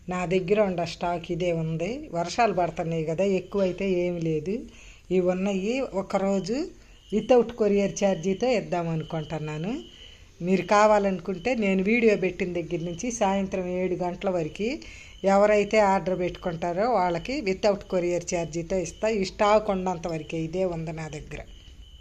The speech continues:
ఇది బాత్ పౌడరు.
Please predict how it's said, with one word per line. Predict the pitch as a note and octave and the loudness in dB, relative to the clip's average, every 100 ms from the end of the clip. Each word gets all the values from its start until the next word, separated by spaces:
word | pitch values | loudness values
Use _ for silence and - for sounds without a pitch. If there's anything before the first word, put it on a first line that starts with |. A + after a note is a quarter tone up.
| - - - - - - - - - D#3+ | -20 -20 -20 -20 -20 -20 -20 -20 -12 -4
ఇది | E3 | -2
బాత్ | E3 F#3+ G3 - | 0 0 -2 -2
పౌడరు. | F#3 E3+ E3 E3+ E3+ - | -2 0 -2 -2 -4 -8